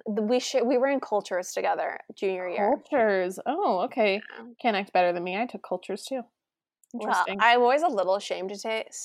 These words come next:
Speaker 1: to say I took cultures 'cause that mean I, means I didn't do A P Lit, but let's not get into
Speaker 2: Exactly.
Speaker 1: it.
Speaker 2: Wait, no, you didn't, means you didn't do A P Euro.
Speaker 1: Yes, exactly. I did not
Speaker 2: Which
Speaker 1: do
Speaker 2: is
Speaker 1: the A P Euro.
Speaker 2: the greatest
Speaker 1: I don't
Speaker 2: shame
Speaker 1: know
Speaker 2: of
Speaker 1: why
Speaker 2: high
Speaker 1: I
Speaker 2: school.
Speaker 1: didn't.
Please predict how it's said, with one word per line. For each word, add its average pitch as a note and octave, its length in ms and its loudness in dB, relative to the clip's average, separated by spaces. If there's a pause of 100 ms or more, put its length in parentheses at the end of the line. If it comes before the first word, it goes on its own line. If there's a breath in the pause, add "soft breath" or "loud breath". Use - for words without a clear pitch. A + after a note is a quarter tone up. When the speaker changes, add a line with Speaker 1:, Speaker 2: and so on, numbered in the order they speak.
(160)
Speaker 1:
to C4+ 100 -8
say - 420 -4
I A#3 120 -8
took B3+ 220 -4
cultures C#4 420 0
'cause A3 100 -4
that G3+ 120 0
mean F#3+ 160 0
I, F#3 240 -4
means G3 240 0
I - 80 0
didn't F3+ 260 -6
do F#3+ 140 0
A F#3 100 -2
P - 160 -10
Lit, F3 320 -4
but A#3 60 -6
let's C4 160 4
not G3+ 120 -2
get G3+ 200 4
into - 140 -8
Speaker 2:
Exactly. - 240 -2
Speaker 1:
it. - 40 -20 (140)
Speaker 2:
Wait, C#4 180 8
no, D4 120 4
you G#3+ 240 2
didn't, A3+ 220 -2
means A3+ 200 0
you A3+ 60 -2
didn't G#3+ 160 -2
do G#3+ 100 -2
A G3 80 -2
P F#3+ 140 -8
Euro. G3+ 420 0 (1300)
Speaker 1:
Yes, G#3 320 4
exactly. - 400 -6
I G3+ 40 -2
did G#3 140 2
not F#3+ 160 0
Speaker 2:
Which - 80 -4
Speaker 1:
do G3 80 2
Speaker 2:
is G3 80 4
Speaker 1:
the - 120 -4
A F#3+ 40 -8
P - 180 -8
Euro. - 360 -2
Speaker 2:
the A3 100 2
greatest G3 440 2
Speaker 1:
I - 20 -4
don't G3+ 100 -4
Speaker 2:
shame - 280 -6
Speaker 1:
know G#3 140 -12 (160)
Speaker 2:
of F#3 60 -6
Speaker 1:
why F#3+ 240 0
Speaker 2:
high F#3 160 0
Speaker 1:
I - 40 -2
Speaker 2:
school. F#3+ 80 -2
Speaker 1:
didn't. - 360 -2